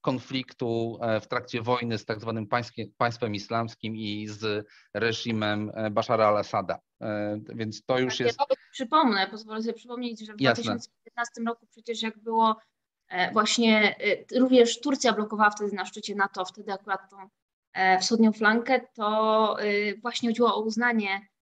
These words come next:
Speaker 2: tych ludowych jednostek samoobrony, e, za organizację terrorystyczną,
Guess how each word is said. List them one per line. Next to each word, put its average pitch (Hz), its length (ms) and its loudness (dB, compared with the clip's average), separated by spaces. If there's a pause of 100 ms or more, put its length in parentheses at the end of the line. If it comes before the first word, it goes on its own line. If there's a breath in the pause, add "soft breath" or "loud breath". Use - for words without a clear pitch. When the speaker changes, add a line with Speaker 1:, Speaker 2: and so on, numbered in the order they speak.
(180)
Speaker 2:
tych 208 200 -6
ludowych 226 380 6
jednostek 214 460 0
samoobrony, 214 840 0
e, 214 240 2 (300)
za 220 300 4
organizację 214 480 2
terrorystyczną, 202 640 -6